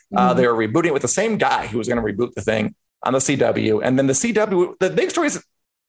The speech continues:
Speaker 1: the C W is, is, is, it is up for sale. That's kinda crazy to me. Like, it's
Speaker 2: Yeah,
Speaker 1: like someone's
Speaker 2: that's
Speaker 1: gonna
Speaker 2: crazy.
Speaker 1: buy it, like Disney or Warner Brothers or somebody. Um, and they put it on pause. It makes sense. <laughs> Twenty seconds seems like so short a time sometimes.
Speaker 2: <laughs>
Speaker 1: Okay. Um, oh, speaking of Euphoria,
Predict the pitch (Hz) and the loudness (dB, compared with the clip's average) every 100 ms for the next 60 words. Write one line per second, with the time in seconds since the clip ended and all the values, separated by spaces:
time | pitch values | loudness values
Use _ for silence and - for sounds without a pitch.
0 | _ - 143 202 214 180 165 175 - 160 | _ -8 -2 0 2 0 0 -4 -4 -4
1 | - 151 - _ 127 165 - - - 147 | -2 -4 -4 _ -2 -2 0 -2 0 0
2 | - - - 208 - 180 123 135 120 107 | 0 -2 0 0 0 -2 0 0 0 -4
3 | 104 - - - 123 - 220 190 - 151 | -6 -10 -8 -4 0 2 4 2 2 0
4 | 135 113 - - 131 101 123 113 - 139 | 2 2 2 2 0 0 -2 -4 -2 0
5 | 143 139 117 107 104 104 131 117 110 110 | 0 -2 -2 -2 -2 0 0 0 0 -2
6 | - 143 120 113 - - - - _ - | -2 -2 0 -4 -6 -18 -18 -20 _ -4
7 | 120 127 127 110 139 131 135 127 - - | 0 0 0 -2 0 2 2 0 -2 -2
8 | 175 151 139 - 113 110 - 139 131 - | 0 0 -2 0 0 0 -2 -2 0 0
9 | 117 113 107 - - - _ _ _ - | 0 0 0 0 -2 -6 _ _ _ -10
10 | - - _ _ _ - - - 107 110 | -8 -10 _ _ _ -8 -6 -2 -4 -4
11 | - 110 107 113 110 - 120 - 123 120 | -6 -6 -4 -4 -4 -4 -4 -2 -2 0
12 | 120 - 104 107 - - - - 233 - | -2 -4 -6 -6 -6 -6 -8 -6 -6 -10
13 | - 202 - - - 131 131 71 - 120 | -10 -12 -10 -14 -6 -2 0 -2 -4 0
14 | 120 117 - 151 202 185 190 117 - 180 | 0 0 -2 -2 -2 0 0 0 0 2
15 | 127 107 147 | 2 2 0